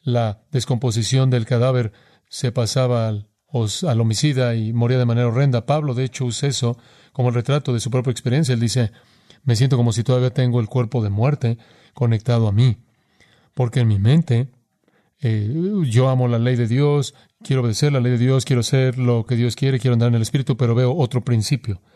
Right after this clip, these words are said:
que está en guerra contra mi carne". Entonces,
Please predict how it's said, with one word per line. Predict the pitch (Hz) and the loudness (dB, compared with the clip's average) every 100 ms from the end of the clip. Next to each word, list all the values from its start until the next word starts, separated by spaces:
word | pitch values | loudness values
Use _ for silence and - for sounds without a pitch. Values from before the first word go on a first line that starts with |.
| _ _ _ _ _ _ _ _ _ | _ _ _ _ _ _ _ _ _
que | - 127 117 - _ _ | -4 -2 -2 -6 _ _
está | 131 113 135 | -4 0 -2
en | 123 | 0
guerra | 139 127 | 0 0
contra | 113 110 110 | 0 2 2
mi | 107 | 2
carne". | 143 143 123 | 2 2 2
Entonces, | 104 117 110 117 - | 2 0 2 0 -2